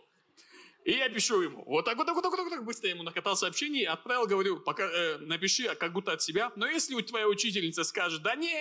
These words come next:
это имел в виду автор"", Покажи нашу переписку. <laughs> Э, абсолютно дикая ситуация, так что да, я удивляюсь, м, что в школах, э,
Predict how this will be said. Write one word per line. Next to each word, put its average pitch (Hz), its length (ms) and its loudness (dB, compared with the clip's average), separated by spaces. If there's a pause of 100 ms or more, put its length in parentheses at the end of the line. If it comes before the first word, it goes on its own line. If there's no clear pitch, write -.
это 226 240 2
имел 214 280 0
в 190 60 0
виду 208 280 4
автор"", 240 420 0 (260)
Покажи 180 460 0
нашу 214 260 0
переписку. 226 600 -2
<laughs> 233 60 -4 (1080)
Э, 165 140 2
абсолютно 240 560 0
дикая 196 280 2
ситуация, 202 500 0
так 208 180 -2
что - 180 0
да, 202 160 2
я 165 180 2
удивляюсь, 185 680 0 (120)
м, 123 280 -8
что 160 240 2
в 156 60 -4
школах, 202 520 0
э, 127 500 -6